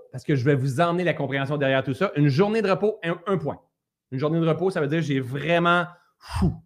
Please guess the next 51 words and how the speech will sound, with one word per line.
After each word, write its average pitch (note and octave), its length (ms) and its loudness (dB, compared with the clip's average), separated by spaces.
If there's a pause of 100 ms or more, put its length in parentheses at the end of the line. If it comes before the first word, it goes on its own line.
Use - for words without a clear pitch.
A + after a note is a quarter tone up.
(180)
pris E3+ 200 -4
du C#3 100 -4
recul, E3 480 -2
repos, D#3+ 460 -4
un C#3+ 100 0
point. A2 220 -4 (580)
Une D3 120 4
journée G3+ 280 4
jeûne, G3 420 0 (200)
parce - 80 -20
qu'on B2 100 -10
va C3 80 -4
parler C#3+ 200 0
de C3+ 40 -4
jeûne D#3+ 180 2
aussi, D3+ 360 -4 (160)
un G3+ 100 2
point. C#3 220 -4 (520)
Au C3+ 100 -2
début, E3+ 220 2
je F#3 80 0
me F#3+ 80 6
suis F3+ 100 -4
dit, « F3 180 0
OK, G#3 220 -2
ça D#3 140 -6
pourrait F3 160 -4
être G3+ 80 -4
un F#3 100 0
cinq F3+ 240 -2
points, F#3+ 240 -2
ça, F#3+ 160 -4
ça, G3 120 -6
c'est F#3 100 -4
un E3+ 80 0
deux D#3+ 120 2
points. » F3 220 -2
Non, D#3+ 140 -2
c'est D#3+ 100 -6
un C#3 60 0
jugement. D3 320 0 (340)
Je B2 100 -8
viens E3+ 120 2
de D#3+ 60 0
juger. E3 500 0
Et C#3 40 -4
le D3+ 120 2
but, A3+ 180 2
c'est - 140 -2
pas G#3 180 2
super - 400 -2